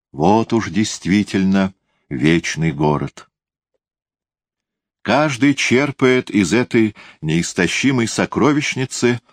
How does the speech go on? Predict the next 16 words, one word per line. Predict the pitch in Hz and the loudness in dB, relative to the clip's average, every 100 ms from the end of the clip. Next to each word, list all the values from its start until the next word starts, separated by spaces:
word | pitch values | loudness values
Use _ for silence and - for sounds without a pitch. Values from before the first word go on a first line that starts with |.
| _ _ _ | _ _ _
в | 82 76 | -2 0
меру | 101 110 104 | 2 2 -2
своей | - 85 92 98 | 0 2 4 2
культуры | - 98 90 - 117 143 143 - - _ - | 2 0 0 0 2 4 2 -2 -20 _ 0
и | 107 107 - | 0 0 0
эстетического | 113 - 104 101 90 - - - 87 85 | -2 0 -2 0 -2 -4 -10 -6 -2 -2
вкуса. | 80 - - 67 - - - _ _ _ _ _ _ _ _ _ _ _ | -4 -10 -6 -6 -6 -14 -16 _ _ _ _ _ _ _ _ _ _ _
При | - 87 | 0 2
этом, | 87 90 | 2 2
можно | 90 85 85 | 2 2 -2
сказать, | - 90 76 85 80 - - - _ | -2 -2 0 0 -2 -8 -20 -20 _
вкусы | - - - 92 - 85 | -16 -8 0 0 2 0
меняются, | 82 87 127 160 110 - - 71 - _ _ _ _ _ - | 2 2 2 0 -2 -4 -10 -10 -12 _ _ _ _ _ -2
а | 78 | 0
Рим | 73 76 87 98 | 2 0 2 0
остаётся. | 98 - 92 73 65 - - - | -2 -4 -2 0 -2 -8 -16 -16